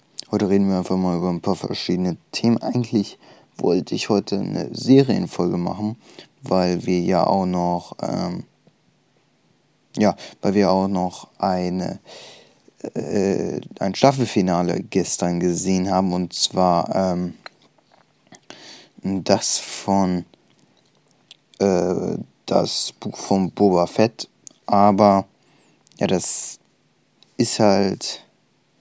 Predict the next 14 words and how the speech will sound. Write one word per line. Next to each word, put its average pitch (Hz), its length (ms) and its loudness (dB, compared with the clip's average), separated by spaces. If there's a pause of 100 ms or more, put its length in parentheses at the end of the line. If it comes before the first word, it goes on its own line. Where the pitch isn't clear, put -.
(460)
jetzt - 480 -6
gestern 87 600 0
vorbeigegangen, 92 800 2
oder, 90 340 -2 (840)
nee, 98 440 0
vorgestern, 92 760 0
also, 92 400 -4 (800)
wenn - 80 -2
ich's 87 140 -4
aufnehme, 90 560 -4
gestern, - 380 -4
aber, 92 440 -4 (840)
boah, 95 240 -4
ich, 92 360 -6